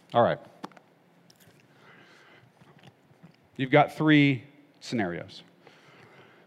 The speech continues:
Three cities where Paul has gone. Thessalonica, Berea, and Athens. Every one of them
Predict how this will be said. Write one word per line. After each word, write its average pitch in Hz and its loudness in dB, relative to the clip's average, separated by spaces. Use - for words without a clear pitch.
Three 147 -4
cities 117 -6
where 117 -8
Paul 117 -2
has 107 -12
gone. 85 -10
Thessalonica, 127 -2
Berea, 127 -2
and 104 -8
Athens. 90 -10
Every 165 0
one 165 2
of 123 0
them 113 -4